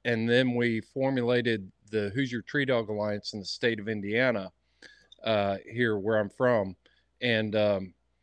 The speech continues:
we built that organization for, and then that organization became involved in training young conservation officer recruits to make them familiar with what we were doing and how we operated out there at night, so that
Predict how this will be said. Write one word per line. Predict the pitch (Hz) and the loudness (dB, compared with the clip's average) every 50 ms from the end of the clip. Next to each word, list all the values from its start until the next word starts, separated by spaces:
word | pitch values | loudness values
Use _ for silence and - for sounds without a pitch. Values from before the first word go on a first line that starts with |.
| _ - - - _ _ _ - | _ -20 -20 -20 _ _ _ -4
we | 117 120 120 110 117 113 - - - 117 104 | 0 0 0 0 0 -4 -8 -14 -12 -4 0
built | 139 135 127 - | 2 2 2 2
that | - 147 143 139 | 4 4 4 4
organization | 123 117 123 120 110 101 113 110 101 95 117 113 110 107 101 - 120 101 98 - _ - - - - - | 4 0 -2 -2 -2 -2 -4 -6 -4 0 0 0 0 0 -2 -6 -10 -10 -12 -16 _ -20 -20 -20 -12 -6
for, | 143 139 135 127 - - | -2 -2 -2 -2 0 2
and | 123 123 120 | 2 2 4
then | 131 143 156 | 2 2 4
that | 170 170 - - | 4 2 2 2
organization | 139 165 165 151 147 139 123 120 143 139 135 - 139 120 | 0 0 0 2 0 -2 0 2 0 0 0 -2 -4 -4
became | 107 120 104 - - 147 147 147 139 135 - - | -4 -4 -6 -4 -2 0 0 0 0 -4 -6 -8
involved | - 127 117 107 87 117 127 135 135 135 117 - - | -6 -4 -4 -4 -2 0 0 0 0 -2 -4 -8 -14
in | - 123 117 110 - | -10 -10 -10 -10 -12
training | - - - 143 147 151 151 151 143 139 131 123 - _ _ _ _ _ _ _ _ _ - | -14 -8 -4 -2 -2 -2 0 0 -2 -2 -2 -4 -6 _ _ _ _ _ _ _ _ _ -18
young | 110 110 113 135 143 147 147 147 135 | -8 -2 2 4 4 4 4 2 0
conservation | - - 151 147 147 139 - 131 117 117 131 131 120 - - 123 | -2 -2 0 0 0 -2 -4 -6 -2 0 0 0 -2 -4 -6 -2
officer | 123 120 120 - - 120 107 | -2 -2 -2 -4 -6 -10 -8
recruits | 98 98 98 92 - - - 156 160 156 143 127 - - - | -6 -6 -8 -8 -10 -8 -4 0 0 0 0 0 -4 -8 -12
to | - - 117 | -8 -6 -4
make | 107 110 120 131 127 - - | -2 -2 -2 -2 -2 -4 -4
them | 131 113 | -6 -6
familiar | 101 _ - 120 110 104 113 123 131 135 120 104 | -6 _ -8 -6 -4 -2 0 0 0 0 -2 -4
with | 98 101 95 - | -6 -8 -10 -10
what | - 107 107 110 98 | -4 -2 -2 -2 -2
we | - 120 110 | -2 -6 -6
were | 104 104 101 | -4 -4 -4
doing | 95 104 104 104 104 101 98 98 | -2 -2 -2 -2 -4 -6 -8 -10
and | 95 95 | -14 -16
how | 90 - - 117 113 113 117 113 101 - _ _ _ _ _ _ _ _ _ _ - | -14 -8 -4 -2 0 2 0 0 -2 -4 _ _ _ _ _ _ _ _ _ _ -4
we | 113 113 117 | -2 0 2
operated | 110 110 117 117 - 117 113 107 107 104 107 104 | 4 4 4 4 2 2 2 2 2 2 2 2
out | 110 107 104 - | 2 2 2 0
there | - 110 107 | -2 -2 -2
at | 98 95 | -4 -4
night, | 101 107 107 110 104 95 - - | -4 -2 0 0 -2 -2 -4 -10
so | - - - 139 127 | -8 -2 2 2 2
that | 120 113 127 120 | 4 2 0 -2